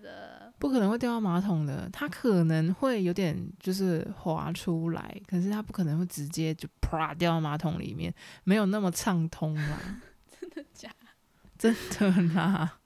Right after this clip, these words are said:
Speaker 1: 哦，嗯。
Speaker 2: 真的没有那么畅通啦，<laughs> 就很像，就很像你在大便的时候，它不可能啪就直接掉下来，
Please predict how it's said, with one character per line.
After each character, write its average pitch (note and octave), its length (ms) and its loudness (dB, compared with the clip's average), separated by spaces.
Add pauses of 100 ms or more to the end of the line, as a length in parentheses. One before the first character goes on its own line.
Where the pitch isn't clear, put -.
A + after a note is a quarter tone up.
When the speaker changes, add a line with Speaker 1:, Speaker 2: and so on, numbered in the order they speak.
(280)
Speaker 1:
哦， F3 880 -8 (140)
嗯。 - 300 -18 (1000)
Speaker 2:
真 E4+ 120 0
的 F4 100 4
没 D4+ 100 4
有 C#4 140 4
那 C4 60 2
么 C#4 160 2
畅 A3+ 360 0
通 F3 380 0
啦， F3 200 0
<laughs> E3+ 120 -2
就 - 240 -10
很 B3+ 220 4
像， D4 280 -2 (600)
就 - 120 0
很 C4 120 4
像 C#4+ 280 0
你 D#3 100 0
在 A3 200 -4
大 G3 260 2
便 G3+ 280 4
的 C#3+ 80 -2
时 E3+ 120 -2
候， F#3+ 200 6
它 A3 120 4
不 A3 80 0
可 A3 140 6
能 C#3+ 140 2
啪 E3 320 6
就 G#3 180 6
直 F3+ 60 4
接 F#3 160 6
掉 - 280 0
下 D#3+ 280 2
来， - 120 -10